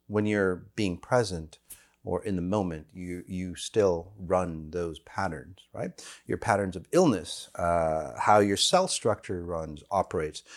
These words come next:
all the deeper concepts that we don't even understand or we don't even think about, like,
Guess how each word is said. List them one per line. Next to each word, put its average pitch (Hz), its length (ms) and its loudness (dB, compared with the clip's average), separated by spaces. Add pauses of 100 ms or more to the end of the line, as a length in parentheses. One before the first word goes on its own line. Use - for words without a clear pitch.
(300)
all 147 360 12
the 123 100 0
deeper 113 540 2 (100)
concepts 127 580 0
that 101 160 0
we 120 120 2
don't 110 180 0
even 92 280 -4 (100)
understand 113 680 -2
or 87 160 -2
we 92 140 -4
don't 92 200 -4
even 85 260 -8 (160)
think 131 180 2
about, 85 340 0 (400)
like, 98 520 6